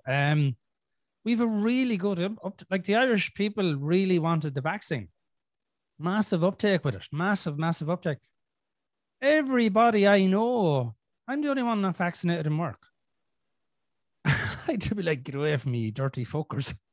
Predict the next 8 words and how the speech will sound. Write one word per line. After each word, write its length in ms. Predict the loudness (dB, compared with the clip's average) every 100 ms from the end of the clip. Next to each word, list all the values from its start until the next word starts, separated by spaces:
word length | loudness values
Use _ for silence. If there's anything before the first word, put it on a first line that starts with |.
| -20 -16 -18
<laughs> 440 | -16 -20 -20 -18 -8
Going 140 | -4
around 220 | 0 -2
spreading 380 | -4 -6 -4 -4
it. 160 | -4 -4
<laughs> 40 | -6 -20 _ _ -20 -16 -12 -10 -10 -12 -10 -12 _ -20 -18 -18 -18 -20 -20 _ _ _ _
You 100 | 0 4
know. 260 | 4 2